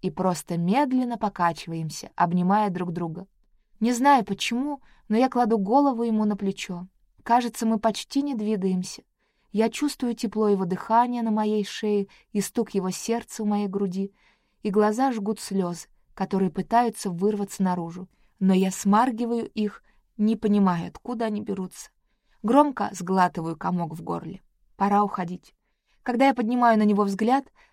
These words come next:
собираясь отстраниться и сказать, что уже поздно, мы касаемся лбами. Мы стоим так вместе, мгновение, а потом Грант проводит рукой по моему лицу и нежно гладит по щеке.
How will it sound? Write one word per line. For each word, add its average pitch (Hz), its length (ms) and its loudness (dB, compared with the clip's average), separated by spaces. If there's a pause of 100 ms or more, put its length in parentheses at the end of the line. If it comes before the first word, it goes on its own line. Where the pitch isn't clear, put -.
(140)
собираясь 208 760 4
отстраниться 208 680 0
и - 20 2
сказать, 190 420 -4
что - 200 -8
уже 185 180 -2
поздно, 254 500 -2 (480)
мы 262 140 -2
касаемся 202 640 2
лбами. 180 500 -2 (540)
Мы 196 160 4
стоим 226 460 0
так 262 320 -4 (200)
вместе, 196 680 0 (220)
мгновение, 190 720 0 (400)
а - 80 -16
потом 247 360 2
Грант 208 320 2
проводит 180 460 -2
рукой 175 280 -4
по 170 120 -10
моему 175 260 -2
лицу 175 480 -6 (380)
и 202 100 2
нежно 208 400 4
гладит 180 400 0
по 180 80 -10
щеке. 170 480 -12